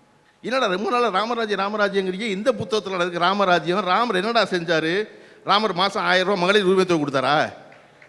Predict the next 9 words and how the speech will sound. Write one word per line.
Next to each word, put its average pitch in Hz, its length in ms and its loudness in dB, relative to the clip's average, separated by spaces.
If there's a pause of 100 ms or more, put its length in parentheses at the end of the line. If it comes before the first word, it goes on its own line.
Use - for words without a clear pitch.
(240)
பெண்களுக்கு 214 360 2
இலவச 208 220 4
பேருந்து 170 300 0
கொடுத்தாரா? 139 460 4 (1000)
படிக்கிற 214 360 2
பிள்ளைகளுக்கு 185 380 0
ஆயிரம் 175 140 4
ரூபாய் 175 200 -2
சொன்னாரா? 147 480 0